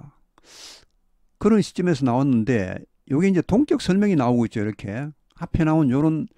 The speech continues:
그에 대한, 자, 이거는 어떤 아이디어냐 하면은 이게 뭐 공식적으로 뭐, 어, 타이완이 홍콩을 대체했다, 이리-, 이런 발표는 없습니다. 그냥 하나의 생각이죠, 사실은. 그렇죠? 예. 물론 뭐 거의 사실입니다만 하여튼,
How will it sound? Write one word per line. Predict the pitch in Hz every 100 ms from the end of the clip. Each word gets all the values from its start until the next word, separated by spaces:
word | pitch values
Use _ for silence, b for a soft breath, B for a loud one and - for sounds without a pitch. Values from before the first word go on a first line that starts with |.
| _ _
그에 | - 135
대한, | 127 143 147 b b
자, | - 123
이거는 | 156 185
어떤 | 120 143 220 220
아이디어냐 | 143 151 143
하면은 | 113 95 92 120 139 _ b b b b b
이게 | 123 214
뭐 | 220 -
공식적으로 | 180 220 214 185 170 170 175 156
뭐, | 135 139 131 113 - _ -
어, | 113 104
타이완이 | - 147 165 156
홍콩을 | 117 147 156 127
대체했다, | 117 120 - 120 110 92
이리-, | 113 -
이런 | 113 139 196 185
발표는 | 117 - 160
없습니다. | 104 110 - 254 87 95 139 - b b b b b b
그냥 | 165 180 117
하나의 | 147 180 131
생각이죠, | 165 285 180 135 117
사실은. | 117 113 104
그렇죠? | 92 - 123 127
예. | 107 95 80 _ _ _ -
물론 | 120 175 170
뭐 | 147
거의 | - 143
사실입니다만 | 123 135 139 151 127 107 92
하여튼, | 92 117 98 107